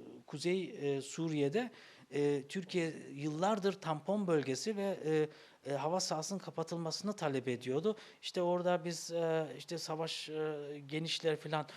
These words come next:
Orada bile orada bir iş-, Üçüncü Dünya Savaşı tehdidi olmamasına rağmen Batılılar çok temkinliydi orada. Yani keza burada olacaklar. Özellikle Almanya ilk etapta biliyorsunuz ne hem kendisi silah göndermek istemedi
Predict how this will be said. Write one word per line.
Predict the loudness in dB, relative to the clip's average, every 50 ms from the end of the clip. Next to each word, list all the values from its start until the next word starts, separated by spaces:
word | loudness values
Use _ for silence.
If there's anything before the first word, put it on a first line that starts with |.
| -18 -20 -12 -4
Orada | 0 2 2 4 4 2 2 2
bile | 2 2 2 4
orada | 4 4 2 2 2 -2 -2 -2
bir | -6 -10 -10
iş-, | -10 -12 -12 -12
Üçüncü | -10 -10 -8 -8 -8 -8 -6
Dünya | -4 -2 0 0 0
Savaşı | -2 -2 -2 -2 -2 -2 -4
tehdidi | -4 -4 -4 -4 -8 -10 -8 -6
olmamasına | -4 -2 -2 0 0 0 0 -2 -2 -2 -2 0 0 2
rağmen | 2 2 2 2 0 0 -2 -4 -10 -18 -20 -20 -20 -16 _ -4
Batılılar | -4 -4 -2 -2 -2 0 0 -2 -2 -2
çok | -2 -6 -6 -6 -6 -4
temkinliydi | -4 -2 -2 -2 -4 -4 -2 0 2 2 2 2 2
orada. | 2 2 0 0 0 0 0 0 -2 -8 -14 -16 -16 -16 -16 -12 -6 -4
Yani | -2 -2 0
keza | 0 0 2 2 2 2 2 0
burada | 0 2 4 4
olacaklar. | 4 6 4 4 6 4 2 2 0 0 0 0 0 -4 -10 -6 -2
Özellikle | -2 0 2 0 0 -2 -4 -4 -2 -2
Almanya | 0 0 0 -2 -2 -2 -2 0 0 0 0 -2 -4 -6
ilk | -6 -6 -6 -4 -6
etapta | -4 -2 -2 -2 -2 -2 -4 -2 -2 -2
biliyorsunuz | -2 0 0 0 0 0 -2 -6 -6 -6 -6 -2
ne | 2 2 2 2 0 -6 -10 -4
hem | 0 0 0 0 0 -6 -10 -14 -10 -4
kendisi | -2 0 0 0 -2 -4 -4 -4
silah | -4 0 2 2 2 2 -2 -10 -20 -20 -20 -20 -20 -20 _ 2
göndermek | 4 4 4 6 4 2 4 2 0 -2
istemedi | -2 -2 0 0 0 2 2 0 0 0